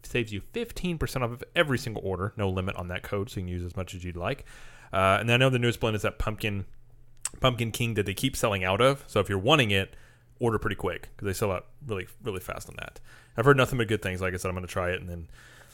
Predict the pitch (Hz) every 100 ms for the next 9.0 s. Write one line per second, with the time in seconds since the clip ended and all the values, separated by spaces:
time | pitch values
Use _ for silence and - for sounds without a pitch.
0 | - 113 - 95 92 90 90 92 92 -
1 | 92 - 92 90 104 117 123 151 165 160
2 | 156 127 120 - - - - - - 147
3 | 147 143 123 - 123 113 117 120 110 123
4 | 117 113 113 107 98 110 101 92 - 127
5 | 107 92 107 - - 117 104 107 101 107
6 | 101 101 90 92 101 127 151 - - -
7 | 98 95 92 - 104 101 90 104 101 92
8 | - - - 104 95 - - 101 92 87